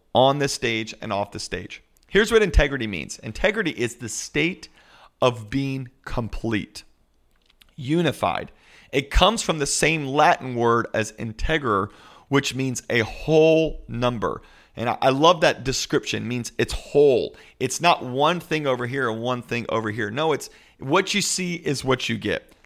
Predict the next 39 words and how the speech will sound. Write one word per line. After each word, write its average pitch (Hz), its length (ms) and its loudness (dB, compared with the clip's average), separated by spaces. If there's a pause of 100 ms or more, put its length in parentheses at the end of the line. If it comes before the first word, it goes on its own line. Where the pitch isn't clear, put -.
That's 202 200 2
what 196 100 2
integrity 120 440 0
means. 87 260 -8
Integrity 123 640 -6
means 117 520 -6 (340)
wholeness. 107 500 0
Another 175 400 4
word 110 480 0 (280)
for 127 300 -2
it - 100 -4
is 123 280 -2 (160)
character. 131 720 0 (280)
It's - 120 -20
the 131 160 4
idea 165 340 6
of 107 100 -6 (180)
who 196 500 0 (100)
you 156 540 -2 (100)
really 120 440 -2 (180)
are. 78 320 -2 (380)
So - 180 0
let 143 240 6
me 220 160 2
ask 156 320 4
you 156 80 2
a 151 40 0
question 101 440 0
right 117 200 2
there 127 120 2
as 120 120 -2
you 117 60 -6
drive 117 260 2
your 117 120 -4
car. - 320 -4 (300)
Who 202 140 2
are 220 80 2
you 196 320 -2 (400)
really? 107 460 -2